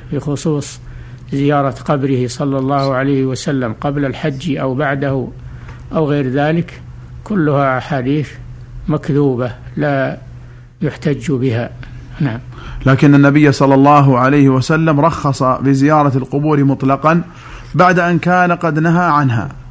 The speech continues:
Speaker 2: كما ثبت عنه في الصحيح أنه قال: "كنت نهيتكم عن زيارة القبور فزوروها".
Speaker 1: وإنما يدخل، تدخل زيارة قبره صلى الله عليه وسلم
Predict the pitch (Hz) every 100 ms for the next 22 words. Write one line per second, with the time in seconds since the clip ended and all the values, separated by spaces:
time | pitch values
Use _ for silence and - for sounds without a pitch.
0 | - - - - - - - - 185 147
1 | 147 139 123 143 135 139 147 143 139 135
2 | 131 131 131 160 185 156 147 143 135 147
3 | 175 170 156 147 147 147 135 127 135 131
4 | 123 120 117 117 127 92 - - - -
5 | - - - - 156 170 165 160 151 165
6 | 156 - 160 147 185 170 - 143 131 131
7 | 139 156 165 175 170 165 131 117 117 330
8 | - - 165 165 147 151 143 139 131 151
9 | 139 131 127 - 135 113